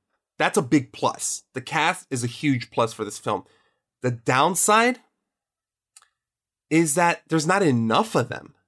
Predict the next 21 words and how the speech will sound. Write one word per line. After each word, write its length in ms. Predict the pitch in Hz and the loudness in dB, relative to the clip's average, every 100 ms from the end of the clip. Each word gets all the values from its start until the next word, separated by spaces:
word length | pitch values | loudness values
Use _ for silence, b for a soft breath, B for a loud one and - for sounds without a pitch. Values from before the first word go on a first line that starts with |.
| _ | _
Gabriel 500 | - 170 233 247 233 - | 2 2 4 4 4 4
is 320 | 160 139 139 | 4 4 2
in 280 | 135 135 127 | 2 2 4
only 320 | 139 143 135 | 4 4 4
one 500 | 117 117 117 165 202 | 0 -2 2 4 4
scene 340 | - - 175 131 | 0 -2 0 0
before 320 | 123 - 135 | 0 0 0
the 120 | 120 | 0
climax, 540 | 117 135 131 101 - - | -2 -2 0 -2 -8 -8
before 280 | 123 131 | -4 -2
the 80 | 127 | -2
reveal 500 | 117 127 117 143 147 | -2 -4 -2 0 2
that 240 | 127 120 - | 2 -2 -2
Gabriel 500 | 127 127 127 120 - | -2 0 0 0 0
is 500 | 117 113 107 - - _ _ _ _ _ _ _ _ - | -2 -2 -2 -8 -12 _ _ _ _ _ _ _ _ -6
the, 100 | 113 - | -4 0
the, 200 | 117 110 | 2 2
the 100 | - | 0
person 320 | - 127 123 | -4 -2 0
behind 360 | 113 - 117 - | -2 -2 -2 -4
it, 160 | - | -10